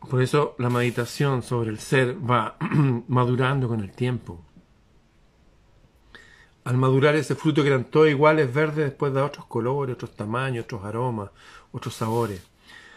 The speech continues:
Va madurando con el tiempo y por grados. Algunos van más rápido, otros más lento. Así uno va cosechando conocimiento de sí mismo. Pero existe el peligro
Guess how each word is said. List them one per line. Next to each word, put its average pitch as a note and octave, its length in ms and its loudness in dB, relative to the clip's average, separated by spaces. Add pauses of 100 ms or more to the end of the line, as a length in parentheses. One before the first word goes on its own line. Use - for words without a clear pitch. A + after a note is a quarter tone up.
(300)
Va C#3 60 2
madurando E3 440 4
con E3 120 2
el C#3+ 140 -2
tiempo C3 500 -2 (1160)
y C#3 100 -2
por A#2 180 0
grados. A2 640 -4 (640)
Algunos B2 400 -2
van C3 140 -2
más A#2+ 200 -4
rápido, B2+ 340 -6
otros A2 180 -8
más G#2+ 200 -8
lento. G#2+ 380 -8 (840)
Así A#2+ 220 -4
uno C3+ 120 4
va C#3 120 2
cosechando B2 560 -2
conocimiento A2+ 580 -2
de G#2 60 -6
sí A#2 120 -6
mismo. F2+ 360 -8 (2000)
Pero G#2 140 -10
existe C3 280 -4
el A#2+ 80 -2
peligro B2+ 680 -2